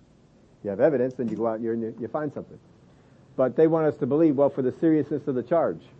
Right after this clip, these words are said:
This is a serious charge here that we're throwing out. People will come up with all kinds of serious charges about your friends, trying to undermine your support team.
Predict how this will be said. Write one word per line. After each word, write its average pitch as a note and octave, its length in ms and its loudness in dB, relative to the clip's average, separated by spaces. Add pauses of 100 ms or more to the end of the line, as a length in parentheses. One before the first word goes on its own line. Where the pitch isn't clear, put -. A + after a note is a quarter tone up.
(160)
This D3 160 -4
is C#3 60 -6
a B2 80 -4
serious C#3+ 400 0
charge F#3+ 300 0
here G2 180 -4 (1200)
that A#2 100 -6
we're A#2 100 -4
throwing A#2 260 -4
out. F#2+ 140 -8 (400)
People A3+ 260 2
will D3+ 140 2
come F3+ 220 0
up F3 160 -2
with C3 80 0
all D#3+ 100 2
kinds D#3+ 260 -6
of A#2 120 -4
serious C3+ 320 0
charges A2 480 -4 (120)
about B2 380 0 (460)
your C3+ 180 2
friends, A2 480 -2 (380)
trying D3 240 0
to C3+ 160 -4
undermine D3+ 580 0
your B2 140 -2
support - 420 -6
team. G#2 300 -4